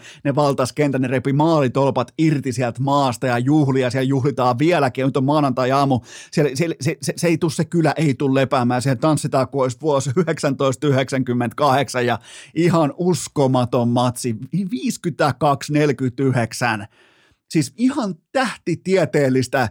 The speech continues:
eeppistä viihdettä. Kumpikaan ei pidättele hevosia, vaan kumpikin painaa munat luukussa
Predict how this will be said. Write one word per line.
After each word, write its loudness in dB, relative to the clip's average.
eeppistä 2
viihdettä. 0
Kumpikaan 0
ei 0
pidättele 0
hevosia, 0
vaan 0
kumpikin 0
painaa 2
munat 2
luukussa 0